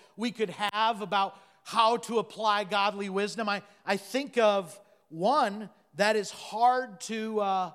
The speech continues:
digest sometimes, but if you have a problem with someone, the Bible says to do what? Go to that person.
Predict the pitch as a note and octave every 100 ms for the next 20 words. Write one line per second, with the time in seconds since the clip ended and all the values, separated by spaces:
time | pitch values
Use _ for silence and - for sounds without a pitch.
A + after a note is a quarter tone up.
0 | - _ _ _ _ F3 G#3 G#3 E3+ G#3+
1 | G3+ G#3+ G#3 F3+ G#3 A#3 A#3 F#3+ A3 -
2 | _ B3 G3 A#3+ E4 C#4+ D4+ C4+ B3+ -
3 | D#4 F4 E4+ C4+ G#3 G3+ F3 - F#3+ F3
4 | E3+ F#3+ A#3+ G#3+ _ _ _ _ _ -
5 | F#3+ C#4+ F#4 F#4 D#4+ - B3 C4 B3+ -
6 | - A#3+ F3+ A#3+ A#3 A3+ G#3+ - - -
7 | _ _ _ _ _ _ _ _ _ _
8 | _ - E4+ F#4+ D4 A#3+ F3+ - F#3+ D#3
9 | - B2